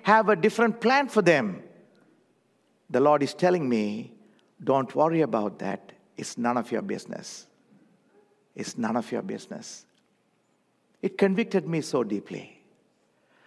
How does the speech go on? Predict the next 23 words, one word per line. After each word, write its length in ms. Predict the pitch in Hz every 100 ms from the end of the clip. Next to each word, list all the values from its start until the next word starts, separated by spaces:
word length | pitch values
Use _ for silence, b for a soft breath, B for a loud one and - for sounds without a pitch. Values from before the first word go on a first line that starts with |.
| _
because 280 | 156 170 180
I'm 180 | 185 170
very 180 | 196 190
protective 1000 | 190 160 190 185 - 139 104 80 - - - _ _ _ _ _ _ _ _ _ _ _ _ _ -
of 180 | 135 -
my 640 | 139 139 139 113 - - - _ _ _ _ _ _ _
property. 680 | - - - - - - - _ _ _ _ _ _ _ _ _ _ _ _ _ _ _ _
I'm 120 | 127
protective 560 | - 135 156 151 135 117
of 140 | 113
this 160 | 117 110
church. 500 | - - - - - _ _ _ _ _ _ _ _ _ _
But 120 | 143
the 80 | 120
Lord 200 | 131 135
is 120 | 131
telling 320 | - 135 135 123
me, 320 | 113 - - _ _ _ _ _ _ _ -
"That's 260 | - -
none 160 | - 113
of 160 | 113 -
your 140 | 113
business. 640 | - - - 101 - -